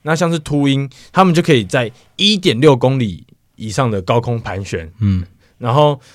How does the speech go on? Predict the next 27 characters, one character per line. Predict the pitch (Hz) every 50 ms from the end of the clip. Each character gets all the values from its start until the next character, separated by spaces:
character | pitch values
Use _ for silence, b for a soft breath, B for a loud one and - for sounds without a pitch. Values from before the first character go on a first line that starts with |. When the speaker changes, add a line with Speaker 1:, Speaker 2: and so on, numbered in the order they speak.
| b b b
Speaker 1:
可 | - -
以 | 151
看 | 127 131 147
到 | 147 139
地 | 123 - 156 135 123
面 | 131 127 113
的 | 104
猎 | 98 117 127 120 107
物， | 107 107 98 87 78 - b b b b b b
然 | - 113 120
后 | 123 139 135
就 | 127 143
从 | 127 - 110
那 | 113 117
边 | 110 113 107
就 | -
是， | - - - - - - - - - - - - - - _ _ _ - _ _ _ _ _ _
像 | _ - - 170 170
那 | 175
种 | 165 147
小 | - - 104 104
兔 | - 156 143
子， | 123 107 104 92
可 | 92 -
能 | 113 104
他 | 139
们 | 160 165 143 117